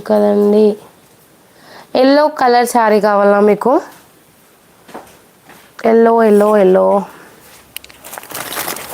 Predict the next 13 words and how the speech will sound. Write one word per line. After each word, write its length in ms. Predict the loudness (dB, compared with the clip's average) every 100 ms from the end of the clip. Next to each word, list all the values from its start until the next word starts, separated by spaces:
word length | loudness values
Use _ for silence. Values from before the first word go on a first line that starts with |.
| -18 -14 -12 -10 -10 -10 -10 -8 -10 -10 -14 -18 -14 -14 -12 -14 -16 -18 -16 -16 -16 -12 -4
మేడం, 240 | -2 0 2
ఇది 100 | 2 0
తీసుకోండి, 420 | 0 0 0 2 2
విస్కో 260 | 0 0 0 2
జార్జెట్లో 480 | 0 0 -2 0 0 2
ఎల్లో 160 | 0 2
కలర్ 200 | 0 0 0
శారీ 220 | 0 2 2
ఉంది. 200 | 2 2 0 -8 -12 -12 -6
సెవెన్ 260 | -2 0 2
డబల్ 200 | 2 2 2
నైన్ 160 | 2
ఫ్రీ 100 | 2